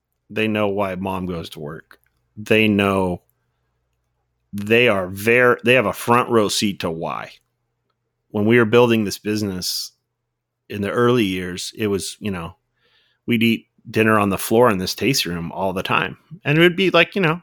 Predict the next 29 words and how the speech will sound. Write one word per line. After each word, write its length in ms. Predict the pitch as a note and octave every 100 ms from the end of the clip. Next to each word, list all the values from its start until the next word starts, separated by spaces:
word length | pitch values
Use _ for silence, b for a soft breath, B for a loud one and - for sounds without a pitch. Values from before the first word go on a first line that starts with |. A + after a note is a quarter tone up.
| -
little 180 | F#3 -
f-, 240 | - - _ B B B B _
four-year-old 680 | - D#3 F3+ F3 F3 D3+ C3+
girl 320 | F3+ D#3 -
and 100 | B2
a, 80 | A2+ - _
and 240 | A#2+ A2+ G#2+
Cash, 480 | - D3+ C#3 - -
who 100 | B2
was 340 | A2+ G#2 - B2
in 120 | A#2+
a, 220 | G#2 F2+ _ _ _ _ _ -
was, 160 | A2
like, 240 | A2 G2 - _ _
a 80 | G#2+
newborn, 560 | G#2 E3 A#2+ F2 A2 - _ _ _ _ _ _ _ _ _ _ -
be, 160 | B2
like, 280 | A2+ A#2 A2+
on 220 | G2+ B2
the 60 | C3+
floor 300 | - B2 B2+
in, 120 | B2
like, 140 | A2+ A2+
one 100 | A#2
of 60 | A#2+
those 160 | A2+
little 160 | A#2+ G#2
bouncy 420 | A2 C#3+ - A2+
things. 480 | A2 G2+ B2+ C#3